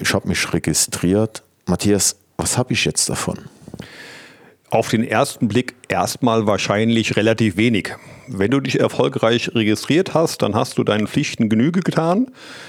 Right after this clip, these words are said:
Speaker 2: Denn zwei Dinge brauchen wir. Wenn wir im finanzgerichtlichen Verfahren aktiv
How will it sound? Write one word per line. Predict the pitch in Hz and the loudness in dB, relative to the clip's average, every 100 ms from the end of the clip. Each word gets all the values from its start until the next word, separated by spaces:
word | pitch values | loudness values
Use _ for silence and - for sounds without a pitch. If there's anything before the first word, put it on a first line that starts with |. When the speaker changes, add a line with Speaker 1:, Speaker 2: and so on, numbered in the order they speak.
| - - | -6 0
Speaker 2:
Denn | 117 175 131 - - | 2 2 -2 -6 -8
zwei | - 110 | 0 2
Dinge | 110 120 | 2 0
brauchen | - 131 165 180 | 2 0 0 2
wir. | 170 175 127 - _ | 2 2 0 -6 _
Wenn | 113 104 151 | -2 0 2
wir | 131 123 | 2 2
im | 110 | 0
finanzgerichtlichen | - 131 143 - 127 - - 110 | 0 0 0 0 0 2 0 0
Verfahren | 107 - 131 180 | -2 0 0 0
aktiv | 160 - 170 160 | -2 -2 -2 -2